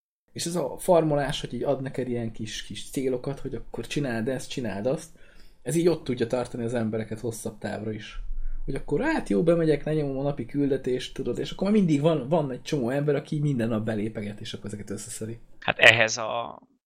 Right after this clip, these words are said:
Speaker 2: a, a srácok értenek, mert a Warframe-be ez megy. Tehát, hogy
Speaker 1: Mhm.
Speaker 2: ott mindig visszahúz valami, annak
Speaker 1: Hát
Speaker 2: ellenére,
Speaker 1: itt
Speaker 2: hogy
Speaker 1: is biztos
Speaker 2: konkrétan
Speaker 1: ki fogják
Speaker 2: ugyanazt fogod
Speaker 1: maxolni
Speaker 2: csinálni.
Speaker 1: ezt.
Speaker 2: De biztos, biztos. É-, szerintem az a lényeg, hogy legyen benne sok pálya, nem is kell feltétlen sok karakter, de az is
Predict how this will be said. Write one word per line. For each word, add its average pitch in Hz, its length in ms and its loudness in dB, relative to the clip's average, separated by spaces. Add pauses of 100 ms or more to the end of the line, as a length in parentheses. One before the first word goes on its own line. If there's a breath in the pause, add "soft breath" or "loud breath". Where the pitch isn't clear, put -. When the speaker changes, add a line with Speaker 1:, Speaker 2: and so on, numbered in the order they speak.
(120)
Speaker 2:
a, - 100 -8 (240)
a - 40 -10
srácok - 500 0
értenek, 104 460 -6
mert 101 140 -6
a 98 40 -4
Warframe-be 95 500 -4
ez 98 160 2
megy. - 480 -10
Tehát, - 200 -8
hogy 117 240 -4
Speaker 1:
Mhm. 139 100 -6
Speaker 2:
ott 98 220 -10
mindig 110 240 0
visszahúz 92 500 -2
valami, 95 320 2
annak 101 180 2
Speaker 1:
Hát - 100 0
Speaker 2:
ellenére, 98 220 6
Speaker 1:
itt 143 60 2
Speaker 2:
hogy - 100 2
Speaker 1:
is 101 80 4
biztos 104 120 2
Speaker 2:
konkrétan 110 100 6
Speaker 1:
ki 135 60 2
fogják 131 220 6
Speaker 2:
ugyanazt - 100 6
fogod 123 140 0 (100)
Speaker 1:
maxolni 123 140 4
Speaker 2:
csinálni. 98 220 2
Speaker 1:
ezt. - 140 -10 (340 loud breath)
Speaker 2:
De 98 80 -8
biztos, 98 320 0
biztos. - 500 -6 (640 loud breath)
É-, - 260 0 (200)
szerintem 131 260 2
az 143 100 2
a 123 40 8
lényeg, 113 220 2
hogy 107 140 0
legyen 107 220 2
benne 90 120 2
sok - 300 0
pálya, 107 560 0
nem 123 120 -4
is - 160 2
kell 90 160 -2
feltétlen 92 420 -8
sok - 260 -6
karakter, 90 560 -4
de 82 440 -2
az 95 180 -4
is - 280 0